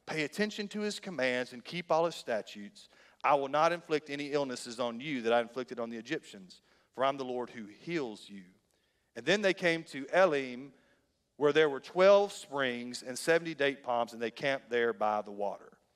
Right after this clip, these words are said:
I mean, this is literally right before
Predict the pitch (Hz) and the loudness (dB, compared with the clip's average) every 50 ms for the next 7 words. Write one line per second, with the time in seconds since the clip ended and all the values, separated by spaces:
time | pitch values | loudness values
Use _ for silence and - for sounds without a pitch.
0 | _ _ _ _ _ _ _ _ - 147 175 214 214 - 170 156 151 156 170 202 | _ _ _ _ _ _ _ _ -2 2 2 2 2 0 -2 -6 -4 2 6 8
1 | 233 214 185 160 147 139 135 135 131 127 123 - - - - _ - 123 135 165 | 8 8 8 4 2 0 0 -2 -4 -4 -8 -10 -14 -20 -20 _ -4 2 4 4
2 | 185 196 190 180 170 170 - - 202 196 175 147 131 123 117 117 120 | 4 4 2 -2 -8 -12 -6 0 2 2 4 4 4 2 2 0 -2